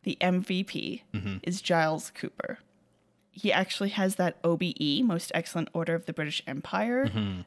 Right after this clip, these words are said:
Speaker 1: award standing?
Speaker 2: It's a, an, it's an honor.
Speaker 1: Okay. Um, I'm sure it is, but what is it <laughs> called? <laughs> Um, and he was awarded this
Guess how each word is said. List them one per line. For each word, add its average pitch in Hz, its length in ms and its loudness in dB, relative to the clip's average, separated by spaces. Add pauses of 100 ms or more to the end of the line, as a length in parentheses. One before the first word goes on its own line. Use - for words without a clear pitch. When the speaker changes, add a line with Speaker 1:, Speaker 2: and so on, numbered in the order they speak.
(240)
Speaker 1:
award 196 680 2
standing? 262 560 2
Speaker 2:
It's 151 220 4
a, 113 280 4 (260)
an, 104 200 0 (840)
it's 120 160 -2
an 110 200 0
honor. 101 460 -2 (420)
Speaker 1:
Okay. 208 440 4 (400)
Um, 170 420 6
I'm 214 100 6
sure 370 220 6
it 190 120 8
is, 190 320 4
but 170 220 2
what 233 120 4
is 233 100 4
it - 120 0
<laughs> - 20 -14
called? - 420 -4 (220)
<laughs> - 180 4 (500)
Um, 208 380 8
and 214 100 6
he 214 280 2
was 196 460 4
awarded 202 580 4
this 180 260 2